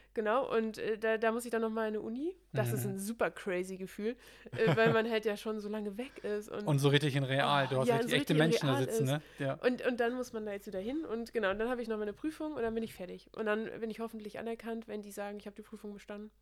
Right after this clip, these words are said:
Speaker 2: Ja.
Speaker 1: Und dann werde ich eingesegnet und dann, äh, kann ich Diakonin sein und
Speaker 2: Ja,
Speaker 1: Sozialarbeiterin.
Speaker 2: richtig gut.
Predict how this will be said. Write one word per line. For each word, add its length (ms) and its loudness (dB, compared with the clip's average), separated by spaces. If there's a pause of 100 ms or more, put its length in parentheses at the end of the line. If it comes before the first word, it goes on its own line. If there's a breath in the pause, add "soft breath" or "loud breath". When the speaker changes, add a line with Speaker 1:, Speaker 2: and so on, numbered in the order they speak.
Speaker 2:
Ja. 180 -4 (540 loud breath)
Speaker 1:
Und 120 2
dann 160 4
werde 140 2
ich 120 -6
eingesegnet 680 -2
und 160 -6
dann, 260 -4
äh, 180 -6
kann 160 -8
ich 80 -14
Diakonin 400 -8
sein 260 -12
und 220 -16 (140)
Speaker 2:
Ja, 80 -8
Speaker 1:
Sozialarbeiterin. 380 -6
Speaker 2:
richtig 260 -10
gut. 260 -10